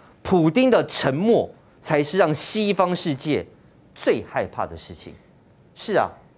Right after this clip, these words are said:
人狠话不多嘛，啊，想吃什么跟我说嘛。好，所以普丁的沉默是不是复仇的前奏曲呢？果然，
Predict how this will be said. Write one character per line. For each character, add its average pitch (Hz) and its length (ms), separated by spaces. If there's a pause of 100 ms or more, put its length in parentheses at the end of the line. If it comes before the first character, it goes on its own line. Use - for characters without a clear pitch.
(280)
人 185 260
狠 143 180
话 160 220
不 151 100
多 143 200
嘛， 120 160 (600)
啊， 110 80
想 127 240
吃 185 160
什 135 140
么 104 120
跟 135 140
我 113 160
说 101 240
嘛。 104 140 (500)
好， 98 160
所 165 160
以 196 140
普 151 260
丁 247 140
的 226 60
沉 175 180
默 220 320 (600)
是 - 180
不 165 80
是 135 300 (140)
复 240 280
仇 101 320
的 104 220
前 147 340
奏 175 300
曲 104 340
呢？ 110 200 (540)
果 156 220
然， 180 280